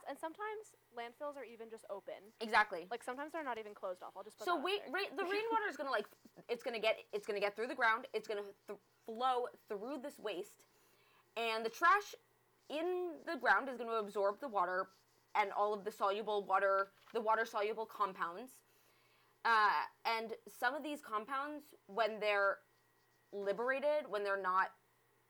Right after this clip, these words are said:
Speaker 1: like, held into, placed in these very specific water bottles, can
Speaker 2: Yeah.
Speaker 1: be pretty toxic.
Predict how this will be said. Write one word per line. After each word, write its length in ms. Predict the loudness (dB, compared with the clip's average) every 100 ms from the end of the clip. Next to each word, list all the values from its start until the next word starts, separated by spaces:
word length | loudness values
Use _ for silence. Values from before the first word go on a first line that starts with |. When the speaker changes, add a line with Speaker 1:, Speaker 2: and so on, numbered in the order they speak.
| _
Speaker 1:
like, 220 | -4 -4 -6 _ _ _ _ _ _ _ _ _ _ _ _ _ _
held 360 | 2 2 2 -2
into, 360 | -4 -6 -6 -8
placed 380 | -6 -6 -6 -10
in 180 | -10 -8
these 200 | -8 -10 -14 -20 -6
very 200 | -4 -4
specific 380 | -4 -8 -8 -2
water 180 | 0 2
bottles, 520 | 0 0 -4 -8 -16 _ _ _ _ _ _ _ _ _ -20 -4
can 80 | 0
Speaker 2:
Yeah. 120 | 0
Speaker 1:
be 20 |
pretty 220 | -2 -6
toxic. 540 | 0 0 0 -6 -14